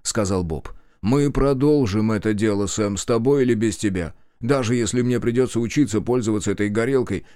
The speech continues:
методом проб и ошибок. А за руль автобуса сядет Джек. Ты как, участвуешь или нет?» Сэм повернулся и посмотрел на Мейбл. Кончиками пальцев закрыл ей глаза, затем перевел взгляд на нас.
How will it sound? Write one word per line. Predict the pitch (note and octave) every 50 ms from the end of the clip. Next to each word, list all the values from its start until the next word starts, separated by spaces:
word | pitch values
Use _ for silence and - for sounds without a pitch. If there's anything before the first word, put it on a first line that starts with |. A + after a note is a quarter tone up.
| _
методом | - A#2+ A#2+ A#2+ A#2 A#2 A2+ A2 G2
проб | A2+ B2+ A#2 -
и | A2+ A2
ошибок. | G#2 - - G2 E2+ C#2+ C#2+ - - - - _ _ -
А | - F#2+
за | A2 A#2+ B2+
руль | C3+ C#3+ C#3 C3+
автобуса | B2+ B2 - D3+ C3+ B2+ A2 A#2 G#2
сядет | F#2+ - A2+ A2 A2+ A2
Джек. | G2 F2 F2+ D#2+ C#2 - - - _ _ _ _ _ _ _ -
Ты | B2+ C#3 B2+
как, | - D3 B2+ - - - - - - _ -
участвуешь | - C3+ C3 - E3+ F#3 F3+ D3 - A#2+ G#2+ F2+ - - - - - _
или | - G#2+ B2 C3+ C3+
нет?» | C#3+ D3 B2 G2 - - - - _ _ _ _ _ _ _ _ _ _
Сэм | - - F#3 F3+ D#3
повернулся | A2+ B2 A#2+ B2 B2+ C#3 D#3+ E3 C#3+ - - A2+
и | G#2+
посмотрел | - F#2 - G#2 F#2+ F#2 F#2+ G#2+ A2+ A2+
на | G#2+ G2 F2+
Мейбл. | D#2+ D#2+ E2 D#2 C#2+ C#2 C2+ - - - - - _ _ _
Кончиками | - C3+ C3 B2 - A#2+ - B2 A#2+ A#2
пальцев | G2+ - B2+ B2 A#2 - G#2 F2 E2+
закрыл | F#2+ G2+ E2+ - G#2+ G2 F#2
ей | F2 F2 F2
глаза, | D#2+ C#2+ F2 F#2 F#2+ F#2+ B2 C3 A#2 - - - _ _ _
затем | G#2+ G#2+ C3+ D3 C#3+ F#3 F3+ D3+
перевел | B2+ A2+ G#2+ G2+ G#2+ A#2+ B2
взгляд | A#2 F#2 F2+ D#2+ F2+ F2+ F#2+ F#2+ -
на | E2+ D#2+ D#2
нас. | D2 C2 - - - -